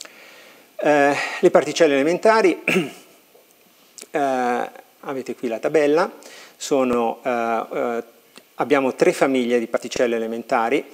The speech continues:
eh, in ciascuna troviamo due quark e, eh, due leptoni.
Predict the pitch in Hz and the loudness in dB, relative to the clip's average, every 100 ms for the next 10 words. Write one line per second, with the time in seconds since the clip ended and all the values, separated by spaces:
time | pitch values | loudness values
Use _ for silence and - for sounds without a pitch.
0 | - - - - 135 127 127 143 - 147 | -20 -20 -20 -6 -2 0 -2 -4 -2 -2
1 | - 165 131 117 117 - 131 127 123 117 | 0 2 2 0 -4 -6 -2 0 2 0
2 | 117 117 151 151 - 135 120 117 - 113 | -4 0 4 4 4 2 2 2 -4 -4
3 | - 131 131 - 123 117 113 110 - 120 | -2 -4 -4 -6 -4 -4 -4 -8 -8 -6
4 | 120 117 - 123 117 - 117 104 123 202 | -2 -2 -2 -8 -8 -6 -6 -6 -8 -10